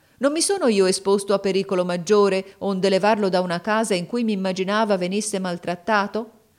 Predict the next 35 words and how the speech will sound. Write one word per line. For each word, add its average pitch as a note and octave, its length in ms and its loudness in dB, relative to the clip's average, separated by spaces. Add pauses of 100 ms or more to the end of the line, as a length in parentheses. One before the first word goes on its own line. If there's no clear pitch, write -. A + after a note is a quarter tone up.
(180)
Ha C#4 160 2
egli C#4 280 2
ragione A#3+ 500 4
di C#4+ 120 -4
dolersi F#3 480 -2
di F#3 100 -4
me F#3+ 240 -4
e F#3+ 100 -4
di G3+ 80 -2
opprimermi F#3+ 560 -2
di F3+ 120 -6
ingiurie F#3 520 -2
cotanto F#3 480 -6
atroci? F#3+ 680 -6 (320)
Questo F4 320 2
è B3+ 40 0
quello A#3+ 280 4
che A3 100 2
si G#3 140 0
guadagna C3+ 500 0
a D3 60 -8
servir F3 340 -2
persone E3+ 400 -4
ingrate. E3 500 -6 (300)
Mi D#4+ 100 -8
accusa F4 380 2
di A#3+ 120 2
essere A#3+ 340 2
un A3 100 -2
ciarlone, F3 540 -2 (180)
e - 140 0
questa G#3 560 -2
è G#3+ 320 2
pura D#4 420 0
calunnia. C3 560 -2